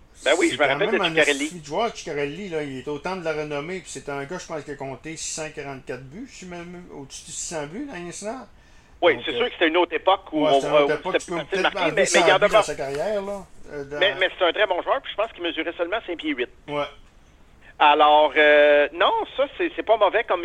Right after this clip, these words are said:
Speaker 1: comme idée. Moi, moi, l'affaire que je dirais pour Caulfield, c'est que les, les, les, les, les, à cinq contre cinq,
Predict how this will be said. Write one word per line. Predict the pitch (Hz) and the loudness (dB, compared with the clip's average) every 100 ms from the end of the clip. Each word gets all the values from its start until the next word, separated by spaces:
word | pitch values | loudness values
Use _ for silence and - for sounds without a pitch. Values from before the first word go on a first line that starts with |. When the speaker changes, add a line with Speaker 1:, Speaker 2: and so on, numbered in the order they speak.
| 156 151 | -4 0
Speaker 1:
comme | 156 | -2
idée. | 147 214 - - - - - | 0 -4 -6 -20 -20 -8 2
Moi, | 302 | 4
moi, | 320 403 | 4 0
l'affaire | - 226 269 | 2 0 0
que | 156 | -4
je | - | -2
dirais | 151 202 | -2 -2
pour | - | 0
Caulfield, | 143 120 175 208 - | 2 2 0 -6 -6
c'est | 156 | -4
que | 160 175 - - - - - _ - _ _ - - - 160 | 2 2 0 -14 -20 -20 -20 _ -20 _ _ -20 -20 -18 -2
les, | 151 151 | 0 2
les, | 147 143 | 0 -2
les, | 147 147 | -4 -4
les, | 143 151 143 | -2 -2 -2
les, | 147 143 139 131 - | -2 -2 0 -2 2
à | 156 - | 2 4
cinq | 285 330 | 0 2
contre | 185 - | 0 2
cinq, | 143 147 | 0 0